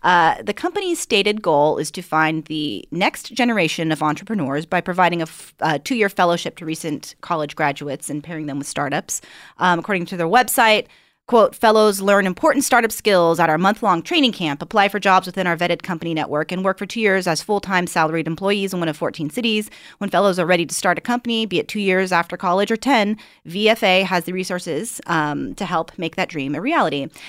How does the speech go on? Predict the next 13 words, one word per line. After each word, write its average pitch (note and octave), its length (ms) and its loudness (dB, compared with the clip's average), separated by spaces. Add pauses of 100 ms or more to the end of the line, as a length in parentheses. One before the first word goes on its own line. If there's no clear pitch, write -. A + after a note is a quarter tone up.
(180)
And F#4+ 80 -2
I G4+ 180 4
actually C#4+ 520 -2 (240)
think C#4+ 120 0
that's - 360 -8 (320)
kind C4 160 -6
of A#3 40 -2
interesting, C#3+ 500 -6 (600)
um, D#3+ 420 2
an E3+ 220 -4
interesting D#3+ 680 -4
idea. D#3 460 -4 (300)
Uh, E3+ 380 4